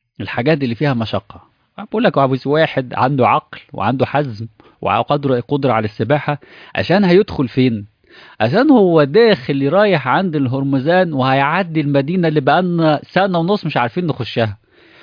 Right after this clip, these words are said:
والله بص، آه، يا أمير،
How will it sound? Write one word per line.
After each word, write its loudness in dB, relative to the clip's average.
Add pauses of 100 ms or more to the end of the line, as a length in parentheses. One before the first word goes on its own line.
(220)
والله -2
بص، -8
آه، -6 (500)
يا -6
أمير، -4